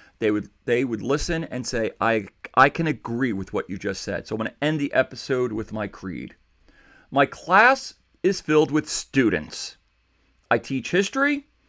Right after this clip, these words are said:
with a little bit of respect and perseverance, among other things.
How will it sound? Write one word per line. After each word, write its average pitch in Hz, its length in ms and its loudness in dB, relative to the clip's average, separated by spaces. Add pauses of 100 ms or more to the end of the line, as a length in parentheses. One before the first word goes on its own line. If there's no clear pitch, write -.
(320)
with 143 100 -4
a 143 60 4
little 151 320 6
bit 220 180 6
of 220 140 4
respect 160 640 2
and 139 160 -2
perseverance, 123 760 -2
among 120 320 0
other 104 300 0
things. 92 580 -4